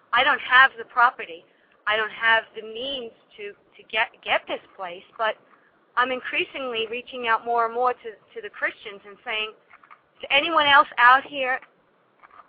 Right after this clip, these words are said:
getting this impression from God that we should be taking care of one another and living as a community more rather than the way the church has been operating?" It's been very, um, just, it's really been out of alignment, so to speak. And I'm just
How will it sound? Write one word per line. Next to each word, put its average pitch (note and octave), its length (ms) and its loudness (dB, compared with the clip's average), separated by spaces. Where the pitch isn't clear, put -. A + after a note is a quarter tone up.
getting C4+ 280 0
this B3+ 180 -10
impression B3 580 -4
from G#3+ 180 -14
God G#3+ 340 8
that - 80 -10
we A#3 180 -20
should A#3+ 100 -18
be G#3+ 200 -18
taking C#4+ 320 -10
care A#3+ 200 4
of B3+ 120 2
one B3+ 180 0
another B3 340 0
and G#3 120 -10
living A#3+ 320 -6
as A3 80 -16
a G#3 140 -20
community B3 500 -10
more B3 400 6
rather A#3 300 -4
than A3 100 -10
the A3 80 -10
way A#3 160 0
the A3 100 -6
church A#3+ 340 -4
has G#3 120 -16
been G#3 100 -10
operating?" A#3 600 0
It's - 180 -20
been G3+ 200 -14
very, A3 400 -2
um, F#3+ 320 -10
just, - 140 -18
it's - 260 -20
really A#3 220 0
been G#3 200 -8
out A#3+ 140 4
of G#3 100 -4
alignment, G#3+ 500 2
so G3 120 -8
to F#3 80 -18
speak. F3+ 260 -20
And G3 180 -14
I'm C4+ 180 4
just E4 180 -8